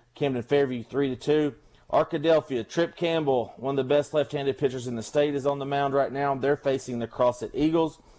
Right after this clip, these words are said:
And the nightcap there, the Star City Bulldogs take on the Nashville Scrappers.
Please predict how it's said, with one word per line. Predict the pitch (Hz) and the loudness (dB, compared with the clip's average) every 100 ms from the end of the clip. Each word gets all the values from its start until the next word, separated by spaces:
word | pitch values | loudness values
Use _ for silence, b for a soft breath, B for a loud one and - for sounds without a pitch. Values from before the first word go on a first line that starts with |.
| b b - | b b -10
And | 98 | -6
the | |
nightcap | 98 143 127 156 156 - | 0 0 0 2 2 2
there, | 147 151 | 2 2
the | 139 104 | 0 -6
Star | - 143 202 | -2 2 2
City | 247 214 214 | 2 -2 -2
Bulldogs | 185 151 127 117 117 120 | 0 2 4 4 2 0
take | - 113 | -4 -4
on | 110 98 | -4 -8
the | 87 | -8
Nashville | 95 123 139 - | -6 -4 -4 -8
Scrappers. | 151 - 113 - 73 - - - | -10 -8 -6 -6 -10 -18 -18 -20